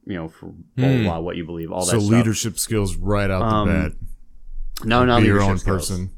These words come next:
Speaker 1: but self-ownership skills, I would say.
Speaker 3: Mm.
Speaker 1: One of the first lessons my parents ever taught me was, you know, it's a free country. You, you can do whatever you want in life, but you always have to accept the consequences of your actions.
Speaker 3: So does that mean you weren't wild
Speaker 1: Um,
Speaker 3: as a teenager? I mean, did you take any chances or do any bad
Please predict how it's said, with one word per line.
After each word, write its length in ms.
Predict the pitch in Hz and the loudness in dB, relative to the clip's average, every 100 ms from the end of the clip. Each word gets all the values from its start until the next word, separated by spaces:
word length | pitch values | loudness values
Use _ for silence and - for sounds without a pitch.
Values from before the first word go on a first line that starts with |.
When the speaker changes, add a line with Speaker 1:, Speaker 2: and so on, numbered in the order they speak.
| - - _ | -16 -20 _
Speaker 1:
but 440 | - 92 98 85 - _ _ | -12 -2 0 0 -6 _ _
self-ownership 760 | - - 98 98 90 76 - - | -8 -2 -2 -2 -6 -8 -16 -20
skills, 300 | - 76 - | -20 -18 -16
I 60 | |
would 160 | 80 - | -18 -18
say. 140 | - - - | -20 -14 -6
Speaker 3:
Mm. 460 | 101 104 92 78 | -4 -2 -4 -6
Speaker 1:
One 140 | 95 98 | -6 -6
of 60 | |
the 60 | 92 | -6
first 300 | - 98 95 | -4 -4 -2
lessons 340 | 95 98 98 | -4 -4 -6
my 180 | 90 90 - _ _ _ - | -6 -8 -10 _ _ _ -12
parents 280 | 98 92 87 | -8 -8 -8
ever 160 | 87 90 | -8 -8
taught 260 | 98 85 | -6 -6
me 180 | 82 80 | -8 -8
was, 560 | 85 82 80 - - - | -8 -10 -12 -16 -20 -18
you 100 | - | -16
know, 40 | - | -16
it's 100 | - | -16
a 40 | |
free 160 | - 95 | -8 -6
country. 340 | 101 92 87 | -6 -8 -8
You, 100 | 85 - - | -10 -12 -12
you 160 | 107 | -12
can 160 | 90 87 | -8 -6
do 80 | 95 | -4
whatever 240 | 87 95 | -4 -2
you 140 | 104 | -2
want 200 | 101 92 | -2 -4
in 120 | 85 80 | -6 -8
life, 180 | 80 - | -10 -10
but 140 | - 85 | -10 -8
you 140 | 87 | -10
always 280 | - 90 85 | -6 -6 -6
have 120 | 85 | -10
to 100 | - | -12
accept 280 | 87 - 92 | -14 -14 -16
the 40 | - | -12
consequences 640 | 107 101 - 82 78 78 | -10 -8 -10 -12 -12 -12
of 80 | 78 | -12
your 140 | 80 | -10
actions. 460 | 80 80 - 90 - | -12 -14 -16 -10 0
Speaker 3:
So 120 | 131 | 2
does 160 | 117 110 | 4 4
that 120 | 127 | 4
mean 200 | 120 123 | 4 4
you 140 | 113 | 4
weren't 360 | 104 104 110 107 | 4 2 0 0
wild 320 | 107 117 120 | 0 2 2
Speaker 1:
Um, 40 | 113 | 2
Speaker 3:
as 60 | |
a 60 | 107 | 0
teenager? 520 | 92 107 104 110 117 | 0 0 2 0 -2
I 20 | |
mean, 180 | 110 87 | -2 -2
did 180 | 85 85 | -2 -2
you 60 | 92 | -2
take 260 | - 98 | -2 -2
any 200 | 98 95 | 0 -2
chances 420 | 92 98 95 101 | 0 -2 -2 -2
or 60 | 92 | -4
do 160 | 85 95 | -2 0
any 120 | 92 | 0
bad 260 | 82 90 | 2 2